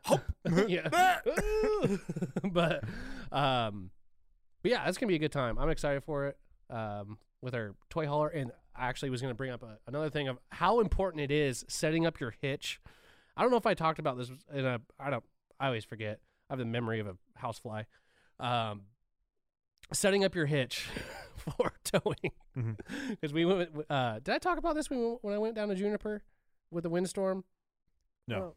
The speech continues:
Speaker 2: no.
Speaker 1: No.
Speaker 2: Okay. Not on the podcast. Okay. So when we, uh, we went, this was, like, two weeks, three weeks ago? Three weeks ago.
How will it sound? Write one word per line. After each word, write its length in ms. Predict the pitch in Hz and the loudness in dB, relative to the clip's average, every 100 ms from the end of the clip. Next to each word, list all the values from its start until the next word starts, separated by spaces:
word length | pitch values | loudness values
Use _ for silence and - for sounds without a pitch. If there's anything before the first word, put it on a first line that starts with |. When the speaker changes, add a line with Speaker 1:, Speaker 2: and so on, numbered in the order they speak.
| _ | _
Speaker 2:
no. 260 | 156 113 113 | -2 -2 -2
Speaker 1:
No. 60 | 139 | -4
Speaker 2:
Okay. 160 | 135 101 - - - _ _ _ | -2 -6 -10 -20 -20 _ _ _
Not 120 | 147 156 | 0 0
on 60 | |
the 60 | 151 | 2
podcast. 480 | 147 110 101 - 135 | 2 0 -6 -6 -6
Okay. 180 | - 95 - - - - _ - | -4 -6 -12 -20 -20 -20 _ -2
So 200 | 170 156 | 2 6
when 160 | 151 165 | 6 6
we, 140 | 170 147 147 | 4 0 -4
uh, 200 | 139 127 127 | 0 2 4
we 120 | 147 | 4
went, 220 | 156 143 | 4 2
this 120 | 139 | -2
was, 140 | 147 147 | -2 2
like, 280 | 147 123 - | 4 4 0
two 160 | - 160 | -2 0
weeks, 460 | 165 - - - 175 - | 0 -6 -20 -8 -8 -4
three 160 | 165 | -2
weeks 220 | 175 175 | -2 -2
ago? 240 | - 175 180 _ _ _ _ 175 | -4 -6 -6 _ _ _ _ 2
Three 100 | 160 | 4
weeks 200 | 123 - | 4 -2
ago. 220 | 120 98 | -8 -8